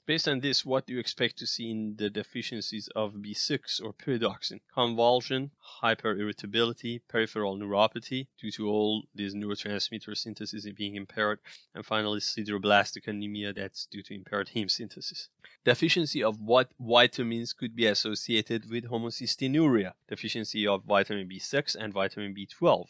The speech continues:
and folate. Why? Because homocystinuria could be either due to impaired metabolism of homocysteine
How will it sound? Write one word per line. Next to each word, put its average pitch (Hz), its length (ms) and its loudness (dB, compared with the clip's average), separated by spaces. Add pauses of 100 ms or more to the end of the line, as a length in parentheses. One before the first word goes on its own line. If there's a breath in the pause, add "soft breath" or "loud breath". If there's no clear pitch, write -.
and 98 160 -10
folate. 101 460 -4
Why? 110 240 4 (360 loud breath)
Because 127 280 -2 (120)
homocystinuria 123 1080 2 (160)
could 123 180 -4
be 113 140 -2
either 156 320 4
due 131 320 -4
to - 280 -4
impaired 127 460 2
metabolism 120 760 -2
of 107 160 0
homocysteine 113 960 2